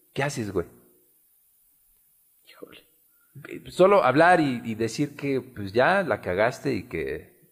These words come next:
Speaker 2: ¿Y que ya no va a volver a pasar?
Speaker 1: Pues, ¿qué más le dices? "Perdón, va a volver a pasar, güey". Pero dices que no me puedes dejar, pues, entonces... o sea, tu regla es esa, güey, ¿no?
Speaker 2: Ajá.
Speaker 1: Que no me van a dejar, pero ya fui infiel, ¿cómo lo arreglo?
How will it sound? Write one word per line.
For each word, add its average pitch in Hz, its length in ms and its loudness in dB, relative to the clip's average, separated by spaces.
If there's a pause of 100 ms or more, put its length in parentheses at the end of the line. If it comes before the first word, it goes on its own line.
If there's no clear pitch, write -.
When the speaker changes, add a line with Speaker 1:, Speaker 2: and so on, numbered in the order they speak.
Speaker 2:
¿Y 110 120 -2
que 110 80 6
ya 120 100 8
no 156 80 8
va 156 60 10
a 151 40 10
volver 139 200 10
a 147 80 6
pasar? - 480 0
Speaker 1:
Pues, 139 160 -2
¿qué 165 100 4
más 180 300 4
le 160 100 4
dices? 175 260 -2
"Perdón, 202 560 4
va 202 60 8
a 220 40 10
volver 220 360 6
a 202 100 2
pasar, 208 360 4
güey". 175 200 2 (320)
Pero 135 200 6
dices 170 240 2
que 165 100 0
no 160 80 2
me 170 120 4
puedes 175 200 6
dejar, 165 380 4
pues, - 160 -12
entonces... 98 600 -8 (680)
o - 80 -4
sea, 143 160 2
tu 156 80 2
regla 233 260 6
es - 120 2
esa, 101 200 0
güey, 78 220 -12
¿no? 156 160 -10 (160)
Speaker 2:
Ajá. 92 260 0
Speaker 1:
Que 87 140 -6
no 107 100 0
me 156 120 6
van 151 120 4
a 139 60 6
dejar, 139 320 2
pero 104 140 -2
ya 110 100 4
fui 117 140 -6
infiel, 143 260 -2
¿cómo 117 220 -4
lo 101 80 2
arreglo? 139 320 -2